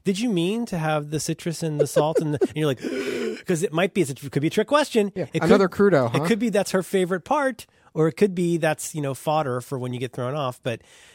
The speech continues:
Speaker 1: normally people are only asking for that information, I think, when they wanna try and disagree more about something. But it,
Speaker 2: Right.
Speaker 1: in the right environment, i-, is it, i-, let me ask you this. In your culture, your team culture, is that kind of question okay to ask by people other than you?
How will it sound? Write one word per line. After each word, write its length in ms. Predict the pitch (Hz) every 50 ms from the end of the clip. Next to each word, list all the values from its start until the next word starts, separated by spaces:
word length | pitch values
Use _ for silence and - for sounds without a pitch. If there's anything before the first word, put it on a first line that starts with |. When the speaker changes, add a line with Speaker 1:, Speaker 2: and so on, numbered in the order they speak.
| _
Speaker 1:
normally 400 | - 151 165 214 262 294 311 302
people 480 | 220 - - 226 - - 202 196 190 175 -
are 220 | 151 139 147 147 151
only 220 | 160 175 165 147
asking 280 | 143 156 147 - 156 143
for 120 | - -
that 180 | 127 123 120 117
information, 880 | 117 120 - - 127 120 113 123 113 - 123 110 107 107 107 110 120 _ _
I 100 | 127 123
think, 440 | 120 - _ - 190 151 117 110 -
when 100 | 127 123
they 80 | 120 117
wanna 260 | 117 113 117 113 110 110
try 260 | - - 123 117 113
and 120 | 107 107
disagree 360 | 107 107 - - 107 110 104
more 280 | 107 107 101 101 110 117
about 240 | 117 104 98 104 -
something. 420 | - - 95 98 - 104 101 101 _ _ _ _ _ _ _
But 100 | 156 156
it, 100 | 156 156 -
Speaker 2:
Right. 160 | 117 110 107
Speaker 1:
in 140 | 160 165 160
the 60 | 160
right 200 | 151 175 185 202
environment, 580 | 202 175 147 156 160 180 196 185 143 123 120 -
i-, 40 | 160
is 220 | 180 180 208 196 320
it, 120 | 285 214
i-, 140 | 226 226 202 _
let 100 | 190 196
me 80 | 202 196
ask 160 | 175 - -
you 60 | 190
this. 160 | 202 175 -
In 160 | - - 156
your 320 | 160 185 202 208 214 202 - _
culture, 500 | - - 165 156 - - 143 123 107 - -
your 140 | 135 139 131
team 240 | - - 147 139
culture, 380 | 131 - 139 139 - - 107 98 - - - - _
is 200 | - 151 135 135
that 300 | 131 156 151 147 - _
kind 160 | - - 151
of 60 | 139 -
question 300 | - 139 - - 143 131
okay 200 | 127 - 135 127
to 80 | 123
ask 320 | 107 113 117 123 - - -
by 360 | 139 127 117 110 110 110 110
people 240 | 107 - - - 117
other 160 | 110 110 107
than 140 | 104 101 107
you? 180 | 113 135 160